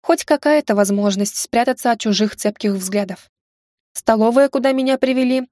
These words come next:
находилась на первом этаже дворца. Она называлась «Малой»,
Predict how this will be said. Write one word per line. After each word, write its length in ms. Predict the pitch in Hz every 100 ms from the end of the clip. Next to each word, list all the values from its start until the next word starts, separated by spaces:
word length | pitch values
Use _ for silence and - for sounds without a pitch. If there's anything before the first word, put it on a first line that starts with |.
| _
находилась 600 | 220 214 220 202 226 254
на 100 | 240
первом 380 | 214 196 208 214
этаже 320 | 214 208 190 196
дворца. 460 | 202 214 - 202 - _ _ _ -
Она 200 | 269 302
называлась 580 | 294 262 269 269 262
«Малой», 420 | 285 311 233 185